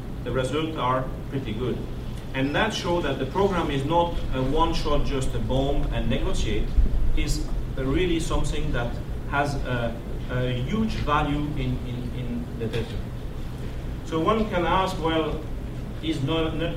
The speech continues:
then the North have no, uh, uh, logic to negotiate a denuclearization? Why do they do that? Because then they don't have the deterrent system.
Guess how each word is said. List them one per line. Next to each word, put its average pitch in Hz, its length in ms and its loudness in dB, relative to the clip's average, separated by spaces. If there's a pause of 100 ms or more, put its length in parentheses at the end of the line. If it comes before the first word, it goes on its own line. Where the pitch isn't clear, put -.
(320)
then 170 180 2
the - 80 0
North 180 380 0
have 135 280 0
no, 180 320 0 (560)
uh, 131 340 -2 (500)
uh, 123 380 -6 (720)
logic 147 400 2 (380)
to 131 80 -4
negotiate 160 680 0 (180)
a 127 80 -2
denuclearization? 120 880 -2 (480)
Why 151 280 2
do 147 100 -4
they 131 140 0
do 123 120 -2 (100)
that? - 160 -4 (1400)
Because 139 260 -2
then 175 200 2
they 156 140 2
don't 156 220 0
have 147 260 -2
the 135 60 -4
deterrent 127 440 -4
system. - 280 -8